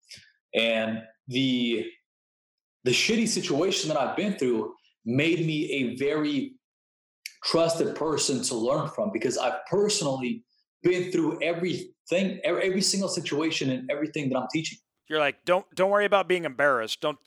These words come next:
Speaker 2: come and tell me, 'Oh, I racked up, you know, ten thousand dollars in credit card debt 'cause I was buying purses or something.'" You're like, "Hey, at least it wasn't eighty-five." <laughs> So, you're, I mean, yeah, no, it's, it's that, and that's,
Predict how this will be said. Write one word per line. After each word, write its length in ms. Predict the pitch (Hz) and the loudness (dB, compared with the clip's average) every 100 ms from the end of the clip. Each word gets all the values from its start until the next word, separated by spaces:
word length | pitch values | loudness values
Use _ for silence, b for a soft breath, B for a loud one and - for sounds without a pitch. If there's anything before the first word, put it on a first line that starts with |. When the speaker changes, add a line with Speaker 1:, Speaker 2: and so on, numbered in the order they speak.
| _ | _
Speaker 2:
come 180 | 170 151 | 0 0
and 80 | 131 | 0
tell 180 | 147 | -2
me, 180 | 139 135 | 0 0
'Oh, 400 | 135 135 135 135 | 2 4 4 2
I 120 | 135 131 | 0 0
racked 340 | 147 143 - | 0 0 0
up, 180 | 139 - | -4 -2
you 60 | |
know, 100 | 131 | -4
ten 220 | 131 147 139 | -4 -6 -2
thousand 320 | 139 131 131 | -2 -2 -2
dollars 300 | 135 131 120 | -2 -2 -6
in 80 | 117 | -8
credit 320 | 143 131 117 | -8 -8 -6
card 200 | 127 123 | -6 -4
debt 200 | 127 131 | -4 -4
'cause 100 | 110 | -6
I 60 | |
was 100 | 113 | -6
buying 240 | 107 127 117 | -4 -6 -6
purses 340 | 139 147 117 | -10 -10 -10
or 80 | 107 | -10
something.'" 240 | 104 113 | -10 -10
You're 80 | 120 | -8
like, 160 | 113 - b _ _ - | -8 -10 b _ _ -8
"Hey, 100 | 127 | -6
at 100 | 113 | -4
least 160 | 127 | -8
it 40 | 143 | -6
wasn't 280 | 139 135 135 | -6 -4 -6
eighty-five." 480 | 131 147 165 135 - 214 | -4 -2 -2 -4 -6 -10
<laughs> 200 | - 359 | -6 -6
So, 240 | - - 240 | 0 6 6
you're, 160 | 311 247 B 247 220 | 6 -2 B -6 -4
I 80 | 190 | -2
mean, 160 | 196 175 | -4 -2
yeah, 200 | 226 233 | -2 0
no, 140 | 170 208 | -2 -2
it's, 240 | 151 - - | -4 -8 -4
it's 240 | 175 - b b - | -4 -6 b b -2
that, 180 | 208 220 | 0 0
and 100 | 247 | -2
that's, 220 | - | -2